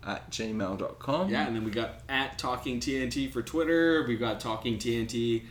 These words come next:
Speaker 2: for Facebook, and that is also Talking T N T for our Insta, which you're gonna find a lot of the really cool pictures that we take of all the shit.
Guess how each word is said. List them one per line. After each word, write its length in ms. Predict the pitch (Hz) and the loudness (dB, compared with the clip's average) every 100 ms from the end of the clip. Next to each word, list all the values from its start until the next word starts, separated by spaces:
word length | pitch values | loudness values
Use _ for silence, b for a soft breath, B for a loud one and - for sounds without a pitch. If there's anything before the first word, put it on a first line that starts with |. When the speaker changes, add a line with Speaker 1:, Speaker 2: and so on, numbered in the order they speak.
| B B B B | B B B B
Speaker 2:
for 180 | - 101 | -2 0
Facebook, 640 | - 139 139 - 135 135 - | 0 0 0 0 -2 -2 -4
and 560 | 110 117 120 120 120 117 | -6 -2 -2 -2 -2 -2
that 280 | 131 139 - | -2 -4 -4
is 500 | 131 139 131 - - | -2 -2 -2 -4 -6
also 420 | 123 139 143 151 | -4 -2 -2 -4
Talking 480 | 143 131 143 156 151 | -4 -6 -6 -4 -4
T 180 | 147 151 | -2 -4
N 140 | 151 147 | -2 -2
T 360 | 160 160 160 | 0 2 0
for 340 | 151 151 151 147 | -2 -6 -4 -4
our 280 | 151 156 123 | -4 -4 -4
Insta, 640 | 139 202 - 127 107 101 - | -2 -2 0 -2 -2 -4 -6
which 240 | 113 117 - | -2 0 2
you're 100 | 131 | 4
gonna 140 | 160 | 4
find 400 | 151 147 151 160 143 | 4 4 4 4 4
a 40 | |
lot 260 | 131 135 131 | 6 6 6
of 40 | |
the 80 | 127 | 2
really 240 | 131 135 | 4 2
cool 340 | 123 170 147 147 | 2 2 2 4
pictures 460 | 151 - 160 147 | 2 4 2 2
that 120 | 131 | 0
we 100 | 123 | 2
take 260 | 117 131 131 | 2 2 0
of 100 | 131 | -2
all 140 | 110 113 | 0 0
the 40 | |
shit. 360 | 120 151 147 151 | 0 2 0 -2